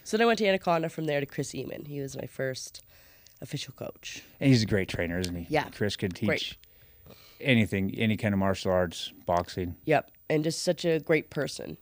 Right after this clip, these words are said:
Speaker 1: you know,
Speaker 2: Yeah.
Speaker 1: he's just about the sport, wants to help grow the sport, do anything for the sport.
Speaker 2: Yeah.
Speaker 1: He's great.
Speaker 2: And he seems like a guy who's also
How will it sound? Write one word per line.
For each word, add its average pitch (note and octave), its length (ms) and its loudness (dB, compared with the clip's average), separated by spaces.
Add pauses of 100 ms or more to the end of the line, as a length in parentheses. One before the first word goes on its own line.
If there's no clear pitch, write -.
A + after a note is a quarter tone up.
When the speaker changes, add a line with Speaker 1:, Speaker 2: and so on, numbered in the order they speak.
Speaker 1:
you C#3 100 0
know, B2+ 160 0
Speaker 2:
Yeah. C3 60 -4
Speaker 1:
he's B2 120 -6
just - 380 -8
about C#3 320 -2
the C3+ 80 -8
sport, C#3 420 0
wants C3+ 300 -4
to C3+ 220 2
help C#3 280 -4
grow C#3 200 0
the C3 80 -4
sport, C#3 440 -2
do C#3 160 -2
anything C3+ 460 -4
for C#3 260 -4
the C3 100 -4
sport. B2+ 520 -4
Speaker 2:
Yeah. F#2 180 -6 (140)
Speaker 1:
He's - 140 -10
great. - 240 -8 (240)
Speaker 2:
And D3 120 8
he C#3+ 60 8
seems C#3 220 10
like A#2+ 140 6
a A#2 40 4
guy A2+ 220 8
who's A2 240 4
also A2 480 6